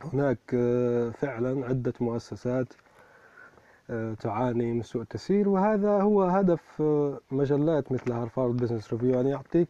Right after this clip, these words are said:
نظرة ولمحة كيف تسير مؤسساتك بشكل ممتاز. آه، دافع عن بحثك العلمي، ما الذي يجعل فريق العمل أذكى المزيد من السيدات بين أفراده؟ هو الجواب على كل حال.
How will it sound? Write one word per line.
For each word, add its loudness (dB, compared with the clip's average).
نظرة 2
ولمحة 0
كيف 2
تسير 2
مؤسساتك -4
بشكل -2
ممتاز. -8
آه، 2
دافع 0
عن 0
بحثك -2
العلمي، 2
ما 2
الذي 4
يجعل 2
فريق -2
العمل -2
أذكى -2
المزيد 0
من -2
السيدات 0
بين -2
أفراده؟ -10
هو -2
الجواب 0
على -8
كل -6
حال. -12